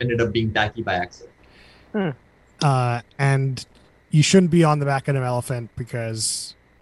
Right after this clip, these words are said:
Speaker 3: their backs are not, it's not good for their backs.
Speaker 1: Especially Asian elephants, which are much smaller than African elephants.
Speaker 3: So, just, uh, that's why that was brought up. Anyway, uh, and that was the end of the show.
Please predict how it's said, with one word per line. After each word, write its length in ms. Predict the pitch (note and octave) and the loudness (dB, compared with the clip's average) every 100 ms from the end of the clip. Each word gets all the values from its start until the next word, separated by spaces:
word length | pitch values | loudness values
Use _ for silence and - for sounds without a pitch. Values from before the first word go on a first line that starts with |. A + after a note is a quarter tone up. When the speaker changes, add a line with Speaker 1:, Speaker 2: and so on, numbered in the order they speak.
| - | -4
Speaker 3:
their 140 | A#2+ | -4
backs 360 | A2 A2+ A2+ - | -4 -6 -8 -8
are 60 | G#2+ | -10
not, 220 | G2+ G2 | -12 -14
it's 120 | - - | -14 -10
not 120 | A2+ | -10
good 120 | A2 | -12
for 100 | - | -16
their 120 | F2 - | -18 -16
backs. 500 | E5 D5 - - - _ _ _ C3 | -16 -16 -12 -12 -14 _ _ _ -6
Speaker 1:
Especially 640 | C3 C3+ B2+ C#3+ B2+ A2+ | 0 0 0 0 -2 0
Asian 200 | A#2+ A2+ | 0 2
elephants, 460 | G#2+ G#2 G#2+ G#2 - - | 2 0 -2 -6 -6 -8
which 120 | G2+ | -6
are 80 | G2 | -4
much 200 | G#2 - | -4 -4
smaller 260 | G#2+ G2+ | -6 -4
than 100 | F2+ | -4
African 360 | F2+ F2+ E2+ D2 | -6 -6 -10 -12
elephants. 480 | G1+ - _ - - - - - - | -18 -20 _ -20 -20 -20 -20 -20 -10
Speaker 3:
So, 300 | - G#2+ G2+ - - - | -4 -4 -4 -16 -20 -10
just, 360 | C#3+ - - - _ _ _ _ _ _ _ - - _ _ - | -6 -6 -8 -14 _ _ _ _ _ _ _ -20 -20 _ _ -4
uh, 300 | A2 G2+ G2+ - - _ | -4 -4 -8 -12 -20 _
that's 240 | B2 - | -4 -2
why 140 | B2 G#2+ | -2 -2
that 160 | G#2 G#2+ | -4 -6
was 120 | G#2+ | 2
brought 180 | D3 A3 | 6 8
up. 200 | A#3+ - - _ | 6 2 -20 _
Anyway, 500 | A#3 A#3+ G#3 G3 D#3+ - F3+ | 2 6 6 6 0 -4 0
uh, 640 | F3+ F#3+ F#3+ F#3+ G3 G3 | 4 4 4 4 4 2
and 160 | F#3 F#3 | 4 6
that 80 | G3+ | 8
was 120 | A3 | 6
the 60 | G3 | 6
end 80 | A3 | 6
of 40 | |
the 60 | G#3+ | 6
show. 240 | B3+ G3 | 4 2